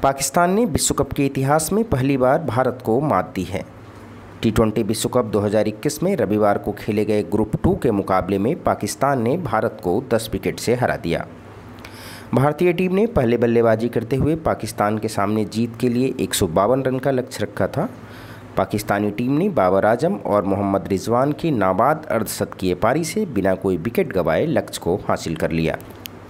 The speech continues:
मोहम्मद रिजवान ने पचपन गेंद में नाबाद उनासी रन और कप्तान बाबर आजम ने बावन गेंद में नाबाद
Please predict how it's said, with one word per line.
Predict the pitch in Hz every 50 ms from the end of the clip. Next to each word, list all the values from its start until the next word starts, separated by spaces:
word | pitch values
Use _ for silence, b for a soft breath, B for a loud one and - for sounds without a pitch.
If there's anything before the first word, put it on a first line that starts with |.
| - - - - - - _ B B B B B B B B 110
मोहम्मद | 117 117 120 120 120 117 110
रिजवान | 117 120 107 113 120 123 131
ने | 135 139 151
पचपन | 151 151 - 101 - - 120 113 113
गेंद | 104 110 113 113
में | 117 117
नाबाद | 113 104 98 101 104 107 110 107 - -
उनासी | - 107 107 104 107 - - 170
रन | 151 156 202 277
और | 277 - - 117 107 - -
कप्तान | 107 - - - 107 104 101 95
बाबर | 82 101 107 120 135 143
आजम | 143 147 143 160 160
ने | 170 185 226 247
बावन | - - 101 101 98 107 107 110
गेंद | 107 139 151 165 170 165
में | 180 233
नाबाद | 269 226 127 104 101 113 117 104 - - -